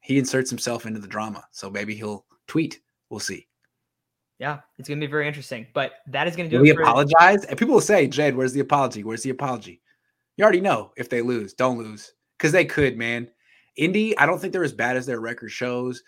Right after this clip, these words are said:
Speaker 1: The Niners,
Speaker 2: Yeah.
Speaker 1: I think they pretty much are gonna take every team down to the wire this year. I mean, they're not putting anyone away with this offense. So we'll see. It, it
Speaker 2: Yeah.
Speaker 1: may come down to Joey Sly or whatever that guy's name is.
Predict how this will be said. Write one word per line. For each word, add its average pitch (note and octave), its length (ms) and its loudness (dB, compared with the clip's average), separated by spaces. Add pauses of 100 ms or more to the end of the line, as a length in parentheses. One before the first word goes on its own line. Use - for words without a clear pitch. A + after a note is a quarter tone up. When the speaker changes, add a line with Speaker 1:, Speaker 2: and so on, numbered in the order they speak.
(320)
Speaker 1:
The G#2+ 100 -8
Niners, C3 500 -2
Speaker 2:
Yeah. - 140 -14
Speaker 1:
I A#2 80 -4
think A#2 260 -12
they A#2+ 120 0
pretty C3 280 -6
much A#2 480 -6
are A2+ 100 -6
gonna A2+ 220 -8
take A2+ 260 -12
every A2 240 -8
team G#2+ 280 -10
down G#2 180 -6
to G#2+ 60 -12
the G#2 100 -10
wire G2+ 320 -6
this A2 240 -10
year. A2 160 -8
I G2+ 80 -6
mean, G2 160 -12
they're A2 100 -10
not C3 160 -8
putting F2 200 -18
anyone D2+ 260 -20
away D#2+ 220 -14
with - 100 -20
this G#2 220 -10
offense. D#2 360 -14
So F#2+ 240 -8 (360)
we'll A2+ 140 8
see. B2+ 340 4 (480)
It, G#2 320 -6
it C3+ 40 2
Speaker 2:
Yeah. C#3 100 4
Speaker 1:
may D#3 120 6
come D#3 160 0
down D3 160 6
to C#3+ 80 0
Joey C3 300 4
Sly C#3 340 4
or B2 100 2
whatever A#2+ 260 0
that A#2+ 120 -2
guy's A2+ 240 -4
name G#2+ 200 -10
is. G#2 180 -18